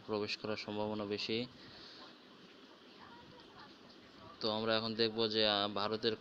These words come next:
কোন জায়গায় এখন ঘূর্ণিঝড়টা অবস্থান করেছে। দেখুন, আমাদের ঘূর্ণিঝড়ের ম্যাপটা আমরা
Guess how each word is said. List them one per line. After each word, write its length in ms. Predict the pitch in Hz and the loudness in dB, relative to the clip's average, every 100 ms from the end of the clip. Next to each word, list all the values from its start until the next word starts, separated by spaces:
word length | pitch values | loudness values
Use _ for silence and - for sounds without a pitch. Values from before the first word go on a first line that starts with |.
| - | -2
কোন 180 | 113 107 | -2 2
জায়গায় 420 | 104 104 104 101 | 2 4 2 2
এখন 340 | 95 98 101 95 - - - - 113 | -2 -4 -6 -10 -16 -18 -18 -10 -8
ঘূর্ণিঝড়টা 680 | 104 104 107 104 104 95 101 | -4 -4 -2 0 -2 0 0
অবস্থান 440 | 101 101 - 110 | 2 0 -2 -4
করেছে। 380 | 110 110 104 110 113 123 - - - - - - - - - - - - - - - - - - - - - - - - - - - - - - - - - - - - - - - | 0 0 0 -2 -2 -4 -10 -12 -14 -18 -14 -14 -14 -16 -18 -18 -10 -10 -8 -12 -12 -14 -14 -16 -18 -18 -12 -10 -12 -16 -18 -18 -18 -18 -20 -20 -20 -20 -20 -20 -20 -20 -20 -14 -4
দেখুন, 280 | 113 123 | -2 0
আমাদের 280 | 117 117 120 | 0 2 2
ঘূর্ণিঝড়ের 500 | 110 110 113 117 113 | 2 0 0 0 0
ম্যাপটা 340 | 110 110 - 113 | 0 -2 -2 -2
আমরা 400 | 110 110 110 | 0 0 0